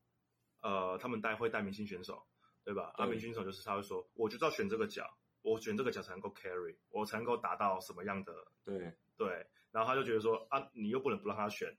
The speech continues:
Speaker 1: 啊，他
Speaker 2: 对。
Speaker 1: 就打不好怎么办？”
Speaker 2: 对。这个啊，我跟你讲，这个应该就是在教练跟选手平常没有做好很良-，没有，他们没有很良好的这个沟通关系。
Speaker 1: 嗯。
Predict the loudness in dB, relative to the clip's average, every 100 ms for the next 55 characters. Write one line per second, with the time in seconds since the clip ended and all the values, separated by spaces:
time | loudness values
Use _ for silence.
0 | _ _ 0 2 0 0 -6 -4 -2 2
1 | 2 4 2 0 -2 0 0 0 _ _
2 | _ -10 -8 -8 -10 _ _ _ _ _
3 | _ _ _ _ _ _ 0 4 4 4
4 | 2 2 2 4 2 0 2 2 4 4
5 | 4 4 2 0 2 2 0 -4 _ _
6 | _ _ _ _ _ 4 6 6 6 6
7 | 2 2 0 0 -2 -4 -6 -4 -2 -2
8 | -4 -4 -4 -8 -10 -10 -8 -4 -4 -2
9 | 0 0 2 2 2 2 2 0 0 0
10 | 0 -4 -6 -6 -6 -6 -12 _ _ _
11 | -6 -6 -8 -10 -12 -16 _ _ _ -16